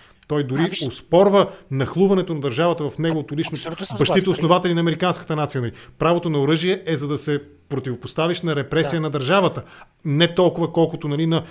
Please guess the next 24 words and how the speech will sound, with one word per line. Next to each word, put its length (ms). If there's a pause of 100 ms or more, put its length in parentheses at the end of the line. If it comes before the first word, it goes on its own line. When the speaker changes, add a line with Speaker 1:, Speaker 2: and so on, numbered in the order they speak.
(140)
Speaker 1:
някакъв 320
бандит, 300
който 200
ще 60
ти 80
влезе 220
в 40
двора, 300
примерно. 300 (480)
Speaker 2:
Ами, 240
а, 220
това 220
е 40
точно 240
така, 180
но 120
първо, 240
първо 240
има 100
преди, 160
това 220
е 60
старото 400
разделение. 440